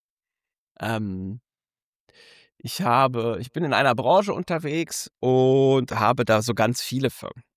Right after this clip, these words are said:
Also ich hab, ich bin eine Holdinggesellschaft, ja, die hat sehr viel Geld und hab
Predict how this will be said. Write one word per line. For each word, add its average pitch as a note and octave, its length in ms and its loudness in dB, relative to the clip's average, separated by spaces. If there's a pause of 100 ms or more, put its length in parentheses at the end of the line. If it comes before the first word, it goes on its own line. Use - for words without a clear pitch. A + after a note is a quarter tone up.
Also G2+ 200 -8
ich C#3 120 -4
hab, - 160 0
ich - 140 -12
bin E3 140 -4
eine G2 240 -4
Holdinggesellschaft, C3+ 1300 -6 (280)
ja, C#3+ 240 -6 (1500)
die A2 120 -2
hat G#2 60 -2
sehr G#3+ 160 -2
viel F3 160 -2
Geld E3 560 2
und B2+ 380 -2
hab B2+ 180 -6